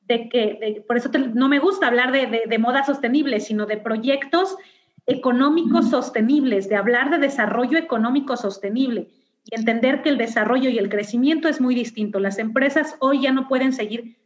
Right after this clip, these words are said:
creciendo desmesuradamente, ni la población ni la sociedad. El desarrollo se basa en las,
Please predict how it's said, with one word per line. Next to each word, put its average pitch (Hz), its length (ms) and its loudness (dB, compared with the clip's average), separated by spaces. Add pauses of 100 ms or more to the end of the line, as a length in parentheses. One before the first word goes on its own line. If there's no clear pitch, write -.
(120)
creciendo 254 580 2
desmesuradamente, 233 960 0
ni 233 160 0
la 190 160 0
población 196 520 -2
ni 262 80 2
la 233 100 -2
sociedad. 190 540 -4 (560)
El 214 120 -4
desarrollo 233 560 2
se 269 160 0
basa 233 420 0
en 214 160 -2
las, 202 260 -6